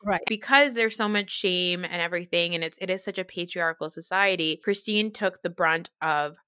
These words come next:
Speaker 2: her in-laws' bullshit because she was the one that couldn't have a baby, and she was the one that wasn't pregnant, and she was the one that couldn't give them an heir.
Speaker 1: But now that she has an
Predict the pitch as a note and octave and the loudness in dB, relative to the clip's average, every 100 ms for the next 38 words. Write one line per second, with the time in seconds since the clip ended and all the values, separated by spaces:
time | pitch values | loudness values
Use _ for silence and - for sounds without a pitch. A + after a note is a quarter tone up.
0 | - - F#3 F#3 F3 E3 E3 D3 C3+ C#3 | -12 -2 2 2 0 -4 0 2 2 0
1 | D#3+ - G3 - - C3+ C#3+ - F#3 - | -6 -2 -2 -2 -4 -4 -6 -8 -12 0
2 | F#3 E3 E3+ - - - B3+ C4 A#3+ G3+ | 2 4 0 -8 -8 0 2 2 4 2
3 | G3 F3+ F3 E3+ E3 E3 G#3+ F#3+ F3+ F3 | 2 2 2 2 0 -4 -2 -2 0 0
4 | D#3+ D#3+ D3 D3 C#3+ C#3 - - A#3+ A#3+ | 2 0 -2 -4 -8 -10 -10 -6 -4 -2
5 | A3 F#3+ F3+ F3 E3+ E3+ D#3+ E3+ E3 D#3+ | 0 0 0 2 2 2 0 0 -2 -2
6 | D#3 D3+ C3+ D3 B2+ C3+ D#3+ - B3+ B3+ | -6 -6 -6 -8 -12 -12 -8 -2 0 4
7 | G#3 F3+ F3 E3 D#3+ E3 - E3+ D#3 E3 | 2 2 0 -2 -4 -6 -4 -4 -2 -2
8 | D#3+ D#3+ D3+ D3+ E3 D#3+ - C3+ - - | -2 0 -4 -4 -8 -10 -12 -14 -10 -2
9 | A#3 B3 C4+ D#4+ D4 C#4+ C#4+ A#3 G#3+ D#4 | 0 6 8 10 8 6 4 8 8 8
10 | - | 4